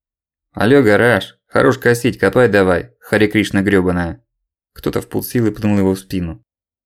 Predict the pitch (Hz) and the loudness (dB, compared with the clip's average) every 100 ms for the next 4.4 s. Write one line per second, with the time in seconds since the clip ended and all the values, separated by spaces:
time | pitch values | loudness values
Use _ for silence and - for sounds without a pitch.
0 | _ - - 110 123 127 135 123 - 135 | _ -8 -2 0 0 2 0 0 0 2
1 | 135 143 147 101 - _ - 98 104 107 | 2 4 4 2 -6 _ -4 -2 0 0
2 | 104 101 104 101 101 101 101 107 - 123 | 0 0 0 -2 -2 -2 -2 -2 -4 -2
3 | 107 - 107 - 139 120 107 107 104 95 | -2 -4 -8 -6 -4 -2 0 -2 -2 -2
4 | 92 87 - | 0 -4 -8